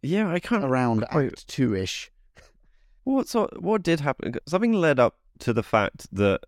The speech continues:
Speaker 1: I mean, he was being threatened first by Doc, then by Bagels. And she was like, "Ah, fuck it. I don't care. He's only my son." And
Speaker 2: Yeah, I think
Speaker 1: obviously
Speaker 2: he's
Speaker 1: that
Speaker 2: fighting and
Speaker 1: pissed
Speaker 2: she
Speaker 1: him
Speaker 2: goes,
Speaker 1: off.
Speaker 2: Yeah, I think she sends all of her soldiers into, onto the battlefield and just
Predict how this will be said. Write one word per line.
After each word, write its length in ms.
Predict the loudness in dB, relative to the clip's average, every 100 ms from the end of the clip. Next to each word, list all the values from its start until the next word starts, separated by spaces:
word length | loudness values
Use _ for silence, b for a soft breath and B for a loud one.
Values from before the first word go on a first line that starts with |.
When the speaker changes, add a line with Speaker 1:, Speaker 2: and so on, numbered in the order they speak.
| -8 -2
Speaker 1:
I 40 |
mean, 140 | 0
he 120 | 2 2
was 140 | 2
being 260 | 2 2 2
threatened 600 | 0 0 0 -4 -4 -10 -20
first 280 | 0 0 2
by 120 | 0
Doc, 340 | 0 -2 -4 -4
then 140 | -2
by 120 | -2
Bagels. 600 | -2 -4 -4 -4 -6 -10 -20 -20 _ _ -2
And 540 | 0 0 -4 -6 -14 -16 -14
she 220 | -4 0
was 200 | 0 0
like, 280 | 0 0 -4 -16 -12 0
"Ah, 200 | 2 2
fuck 300 | 0 -2 0
it. 160 | -4 -4 -4
I 100 | -2
don't 220 | 0 -2
care. 320 | 0 0 0 -4
He's 140 | -4
only 160 | -2 -2
my 100 | -4
son." 320 | -2 -2 -2 _ _ _ _ -10 0
And 440 | 2 2 0 0
Speaker 2:
Yeah, 100 | -2
I 40 | -2
think 100 | -2
Speaker 1:
obviously 400 | -2 -2 -2 -2
Speaker 2:
he's 200 | -2 -4
Speaker 1:
that 60 | 0
Speaker 2:
fighting 360 | 2 2 -2
and 40 | -2
Speaker 1:
pissed 160 | -2
Speaker 2:
she 140 | -2 -2
Speaker 1:
him 140 | 0
Speaker 2:
goes, 180 | 0 -2
Speaker 1:
off. 180 | -6 -10 _ -6
Speaker 2:
Yeah, 400 | -2 -2 -2 0
I 100 | 0 2
think 200 | 0 0
she 180 | -2
sends 460 | -2 -2 -2 -2 -4
all 240 | -2 -2
of 60 | 0
her 100 | -2
soldiers 840 | 0 0 0 0 -2 -2 -6 -16 _
into, 500 | -2 0 -2 -2 -2 0
onto 200 | -2 -2
the 80 | -2
battlefield 720 | -2 -2 -2 0 0 0 -2
and 160 | 0
just 240 | 0 -4